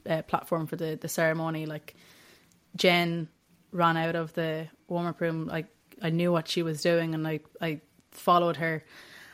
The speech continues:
and it was just to kind of console. Like, it was an emotional,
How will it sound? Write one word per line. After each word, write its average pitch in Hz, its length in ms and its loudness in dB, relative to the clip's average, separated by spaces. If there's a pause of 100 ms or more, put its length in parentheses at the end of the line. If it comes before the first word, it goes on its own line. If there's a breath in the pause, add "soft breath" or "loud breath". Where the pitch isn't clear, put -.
(140 soft breath)
and 160 260 0
it 175 180 -8
was 170 160 -6
just - 440 -2 (720)
to - 120 -4
kind 180 220 -2
of 160 80 -4
console. 175 720 2
Like, 170 200 0 (420)
it 185 100 0
was 170 180 0
an 170 80 -2
emotional, 170 680 0